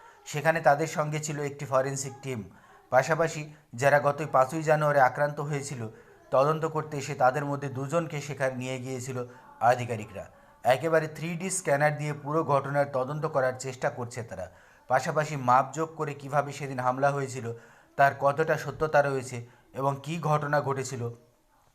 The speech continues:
হামলার নেপথ্যে কারা ছিল, তার সত্য উদ্ঘাটন করতে মরিয়া কেন্দ্রীয় সংস্থা। কারণ তারা চাইছে যে মূল অভিযুক্ত এবার চরম শাস্তি পাক। আর সেই কারণেই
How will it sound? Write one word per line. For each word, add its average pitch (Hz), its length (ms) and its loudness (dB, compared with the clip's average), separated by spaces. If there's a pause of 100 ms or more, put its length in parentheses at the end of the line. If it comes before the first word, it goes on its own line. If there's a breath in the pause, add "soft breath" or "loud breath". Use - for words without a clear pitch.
(140)
হামলার 143 440 4
নেপথ্যে 143 420 -4
কারা 135 280 6
ছিল, 127 260 -6 (440 loud breath)
তার - 140 4
সত্য 151 380 -2
উদ্ঘাটন 151 480 2
করতে 139 260 -8
মরিয়া 123 340 0
কেন্দ্রীয় 117 440 -6
সংস্থা। 101 520 -10 (360 soft breath)
কারণ 139 240 4
তারা 135 220 0
চাইছে 139 480 0 (340 soft breath)
যে 147 260 -2
মূল 160 320 -2
অভিযুক্ত 139 480 -4
এবার 139 220 4
চরম 131 360 -2
শাস্তি 117 380 -4
পাক। 95 220 -12 (460 soft breath)
আর 123 180 6
সেই 147 280 -6
কারণেই 143 380 2